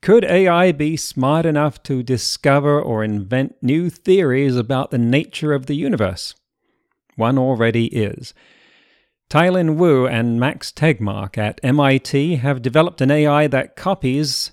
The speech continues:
some of the methods of Galileo and other scientists. It's called the A I Physicist and is capable of teasing out several laws of physics.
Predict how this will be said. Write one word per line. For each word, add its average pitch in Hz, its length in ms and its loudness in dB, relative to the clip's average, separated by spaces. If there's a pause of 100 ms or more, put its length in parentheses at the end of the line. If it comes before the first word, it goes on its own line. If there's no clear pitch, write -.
some 139 280 -4
of 156 180 -4
the 147 60 0
methods 123 560 0
of 98 180 -4
Galileo 117 1000 0
and 113 440 -4 (260)
other 110 300 0
scientists. 104 720 -6 (480)
It's - 180 -4
called 156 300 2
the 151 240 0
A 160 240 4
I 147 320 2
Physicist - 960 -4 (440)
and 139 200 0
is 147 100 0
capable 127 600 -2
of 107 180 -6
teasing 151 520 -2
out 135 300 -2
several 165 380 -2
laws 127 440 0
of 110 140 -2
physics. - 840 -4